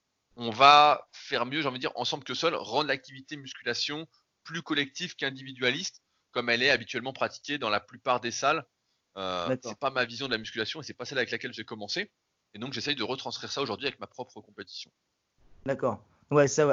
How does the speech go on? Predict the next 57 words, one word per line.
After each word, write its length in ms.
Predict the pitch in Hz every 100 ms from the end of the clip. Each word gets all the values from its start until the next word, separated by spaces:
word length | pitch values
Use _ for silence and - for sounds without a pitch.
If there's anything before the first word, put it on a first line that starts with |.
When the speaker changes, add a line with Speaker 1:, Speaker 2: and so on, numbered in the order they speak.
| 117
Speaker 2:
ah, 140 | 131 -
ah, 60 | 123
donc 120 | 131
vous 80 | 127
avez 120 | 135
plus 220 | 113 165
fait 120 | 175
de 60 | 165
compétition 320 | 147 147 160
pendant 280 | 139 131 127
combien 240 | 131 131
de 60 | 127
temps, 140 | 139
du 120 | 127
coup, 180 | 117 135
euh, 140 | 123 117
du 140 | 110
moment 220 | 131 135
où 20 | 135
vous 60 | 123
avez 100 | 120
Speaker 1:
Bah, 180 | 120 117
Speaker 2:
créé 120 | 127
la 100 | 120
Speaker 1:
de, 60 |
Speaker 2:
vôtre ? 680 | 113 110 110 107 104 104 95 - _
Speaker 1:
de 100 | 104
deux 200 | 95 151
mille 220 | 147 143
sept 220 | - 170
à 60 | 135
deux 100 | 131
mille 160 | 131 120
seize. 420 | - 101 87 90 _ _ _ _ _
Speaker 2:
Ok, 200 | 139 127
d'accord. 400 | 135 117 113 92 110 _ _ -
Speaker 1:
Donc, 100 | 120
Speaker 2:
D'accord. 140 | 101
Speaker 1:
pendant 200 | 123 123
neuf 180 | 143 135
ans, 240 | 160 233
et 100 | 151
puis 120 | -
là, 160 | - 147 - - -
bah, 180 | 110 90 - _ _ _ -
c'est 240 | - 147
une 100 | 151
compétition, 720 | 139 135 135 135 - 175 190 _ _ _
mais 380 | 101 123 147 151
c'est 240 | - 131
une 80 | 120
compétition 480 | 113 127 131 - 139
ensemble 400 | 117 151 156 143
où 40 |
en 60 | 120
fait, 300 | 120 139 -
euh, 480 | 113 104 101 98